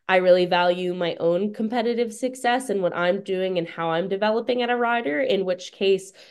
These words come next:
grooming can still be a part of your life, but I feel like it can't be, you know, higher of, a-, again, maybe you will still get to go, you know, be the second hand man at Kentucky, or maybe you will get to, um,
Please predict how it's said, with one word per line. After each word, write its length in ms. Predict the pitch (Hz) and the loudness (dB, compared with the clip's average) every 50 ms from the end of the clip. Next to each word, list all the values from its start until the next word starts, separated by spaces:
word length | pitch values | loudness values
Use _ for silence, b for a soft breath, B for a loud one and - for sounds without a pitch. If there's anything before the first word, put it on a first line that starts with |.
| B B _ - 196 | B B _ -16 -4
grooming 380 | 175 208 220 214 202 214 233 233 | 2 6 6 6 6 6 2 0
can 120 | 226 214 208 | 0 -2 -2
still 240 | 202 202 208 202 | 0 0 0 0
be 120 | 190 196 180 | 2 2 2
a 60 | 170 | 0
part 280 | 170 - - 165 170 185 | 0 -2 -2 0 0 0
of 120 | 208 233 | 0 0
your 140 | 277 277 285 | 0 0 0
life, 300 | 277 277 285 320 339 320 - | 2 0 0 0 -2 -4 -2
but 120 | - 202 175 | -2 0 2
I 120 | 180 175 | 2 2
feel 220 | 175 175 185 180 175 | 2 2 2 4 4
like 180 | 175 175 175 | 4 4 2
it 180 | 175 170 170 - | 0 -4 -4 -4
can't 300 | 190 175 170 160 165 - | -4 -4 -4 -4 -6 -6
be, 480 | - 175 175 170 175 175 147 - - - _ | -6 -4 -2 -2 -2 -2 -4 -6 -10 -14 _
you 120 | - 196 190 | 0 2 2
know, 380 | 170 160 160 160 147 - - - _ _ _ | 2 2 2 0 -2 -4 -6 -12 _ _ _
higher 720 | - - - - 165 160 160 165 180 190 220 269 302 294 - | -20 -20 -12 -6 -4 -2 -2 -2 0 0 0 0 0 0 2
of, 400 | - 185 180 180 175 170 165 - - | 4 4 6 6 4 4 0 -6 -10
a-, 220 | - 196 190 196 - - | -10 -10 -10 -10 -4 -2
again, 480 | - 208 208 311 277 196 160 156 170 B B B _ _ | 0 0 2 2 2 0 0 -2 -6 B B B _ _
maybe 240 | - 208 226 226 240 | 4 4 4 4 4
you 140 | 247 262 277 | 2 0 0
will 220 | 269 302 349 359 | 2 0 -2 -2
still 260 | - - - 196 180 175 | -4 0 2 2 2 2
get 160 | 175 170 175 | 0 -2 -4
to 200 | - 208 170 165 - _ _ | -6 -8 -8 -10 -12 _ _
go, 480 | - 185 175 170 170 170 170 170 165 - | 2 4 6 6 6 4 2 -2 -2 -6
you 180 | - 190 202 196 | -2 2 2 4
know, 140 | 180 175 175 | 4 2 0
be 160 | 175 190 196 | 0 -2 -2
the 120 | 196 247 | 0 0
second 340 | 269 - 349 349 349 262 - | -2 -2 -2 -2 -2 -4 -4
hand 260 | - 180 165 160 165 | -2 -2 -2 -2 -2
man 200 | 165 156 147 165 | -2 -4 -4 -4
at 120 | 165 - - | -4 -6 -6
Kentucky, 640 | - 202 185 - - 170 170 - 170 165 160 175 | -6 -8 -6 -6 -8 -8 -8 -10 -10 -8 -4 0
or 160 | 175 175 180 | 0 0 2
maybe 240 | 180 190 185 185 214 | 0 0 -2 -2 -2
you 200 | 220 220 233 240 | -4 -2 -2 -2
will 360 | 233 233 294 285 262 240 214 | 0 2 4 4 6 4 4
get 280 | 214 208 196 190 - - | 2 2 0 0 0 -2
to, 360 | - - 190 190 185 185 190 190 B B B B B B B - | -4 -2 0 2 4 2 2 0 B B B B B B B -2
um, 720 | 185 180 180 175 175 180 180 185 185 185 - - 185 | 0 2 4 4 4 2 2 0 -4 -8 -12 -14 -18